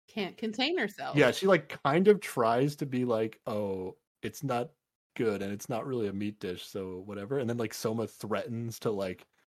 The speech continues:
Speaker 2: he's like, "Okay, if you don't like it, I'll throw it in the trash." And then when he d-, he says that and he picks it up, she's like, "No!" <laughs> And she basically, like, can't stop herself from admitting that it's, like, the best thing she's ever eaten in her life,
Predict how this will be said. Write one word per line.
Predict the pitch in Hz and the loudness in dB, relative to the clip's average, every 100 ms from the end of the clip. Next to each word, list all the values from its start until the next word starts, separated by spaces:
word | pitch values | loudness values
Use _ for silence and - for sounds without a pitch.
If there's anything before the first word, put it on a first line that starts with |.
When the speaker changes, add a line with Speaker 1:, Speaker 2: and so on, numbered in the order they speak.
| _ _ _ _ | _ _ _ _
Speaker 2:
he's | 123 120 | -4 0
like, | 110 | 0
"Okay, | 113 175 165 | 2 4 6
if | 147 | 6
you | |
don't | 135 117 | 4 4
like | 127 147 | 2 2
it, | 110 | 0
I'll | 104 | 0
throw | - 120 | 0 0
it | 113 | 2
in | 104 | 0
the | |
trash." | 95 - 98 131 147 - | -4 -6 -2 -2 -4 -4
And | 117 | 0
then | 123 | 2
when | 120 | 2
he | 107 101 - - | 0 -6 -18 -6
d-, | 110 - - | -4 -4 -6
he | 139 | -8
says | 127 117 110 | -4 -2 4
that | 113 | 4
and | 113 | 4
he | 117 | 2
picks | 131 - | -4 -4
it | 104 | -6
up, | 127 | -4
she's | 127 117 | -6 -6
like, | 131 | 2
"No!" | 220 294 294 269 262 262 262 - - | 6 10 12 12 8 8 8 6 4
<laughs> | 214 - - _ _ - 392 - _ - - - - - 220 - _ - - - | 2 2 -2 _ _ -2 -2 -2 _ -20 -18 -16 -12 -8 -8 -8 _ -6 -2 4
And | 131 | 4
she | 135 | 4
basically, | 131 135 139 151 131 | 8 8 8 6 6
like, | 110 101 101 - | 6 4 0 -2
can't | - 123 - | 4 4 4
stop | - 101 | 0 0
herself | 127 120 135 123 | 0 0 2 0
from | 123 104 | 0 -6
admitting | 87 92 87 87 87 92 | -4 -6 -6 -8 -10 -8
that | 87 80 | -8 -8
it's, | - - | -12 -10
like, | 95 90 _ _ _ - | -10 -10 _ _ _ -8
the | 113 98 - | -8 -8 -4
best | 90 - | -4 -4
thing | 101 | -8
she's | 95 98 | -8 -6
ever | 87 87 | -6 -6
eaten | 87 90 | -8 -8
in | 87 | -10
her | 80 | -6
life, | 85 | -8